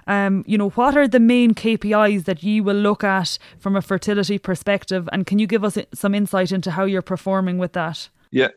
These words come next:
Speaker 2: so in twenty twenty, there this year gone, our calving interval was three hundred and seventy-six days. Um, so a small bit of work to do there in the, in the next coming years. Um, we had eighty-nine percent of our cows calved in six weeks this year,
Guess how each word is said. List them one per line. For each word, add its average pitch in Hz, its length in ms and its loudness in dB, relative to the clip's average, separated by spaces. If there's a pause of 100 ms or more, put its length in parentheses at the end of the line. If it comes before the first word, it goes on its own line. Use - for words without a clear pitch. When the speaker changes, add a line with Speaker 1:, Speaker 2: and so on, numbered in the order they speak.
(100)
Speaker 2:
so 110 220 0
in 107 240 -2
twenty 117 280 -4
twenty, 117 540 -2
there 98 220 0
this - 240 -6
year 95 100 0
gone, 107 280 0
our 101 80 0
calving 98 340 0
interval 98 400 -2
was 82 140 -4
three 98 180 -4
hundred 98 220 -6
and - 60 -16
seventy-six 92 520 -10
days. 90 420 -4 (580)
Um, 90 360 -2
so 110 200 0
a - 80 -2
small 117 260 0
bit 110 120 -2
of 101 80 -4
work 104 200 -2
to - 100 -16
do 101 160 -4
there 98 400 -4
in 98 140 -12
the, 80 260 -10
in 92 100 -14
the 90 100 -12
next 92 240 -14
coming 92 260 -12
years. 95 360 -8 (480)
Um, 92 360 -4 (120)
we 113 120 -4
had 104 140 0
eighty-nine 120 480 -2
percent 110 260 -4
of 107 80 -12
our 95 160 -4 (100)
cows 101 300 -4
calved 87 340 -4
in - 60 -18
six - 280 -12
weeks 95 460 -10
this 95 220 -10
year, 87 200 -4